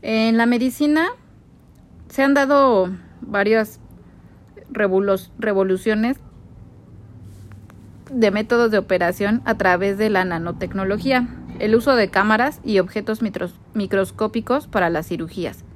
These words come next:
Ha dado un giro a los métodos de operación. También se han implementado máquinas,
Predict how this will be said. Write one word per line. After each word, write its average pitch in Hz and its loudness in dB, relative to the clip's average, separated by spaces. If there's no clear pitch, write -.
Ha - 0
dado 277 4
un 269 4
giro 262 2
a - 0
los 180 2
métodos 185 0
de 170 -2
operación. 175 -4
También 226 4
se 262 -2
han 240 2
implementado 196 2
máquinas, 226 -4